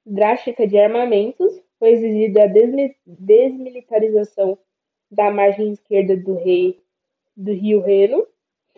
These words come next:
A marinha alemã, a marinha alemã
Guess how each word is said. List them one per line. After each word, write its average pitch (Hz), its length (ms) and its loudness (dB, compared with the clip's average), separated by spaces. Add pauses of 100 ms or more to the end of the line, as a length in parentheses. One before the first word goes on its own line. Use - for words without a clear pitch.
(800)
A 233 100 -6
marinha 240 340 4
alemã, 285 420 4 (640)
a 226 40 -4
marinha 226 260 4
alemã 247 340 4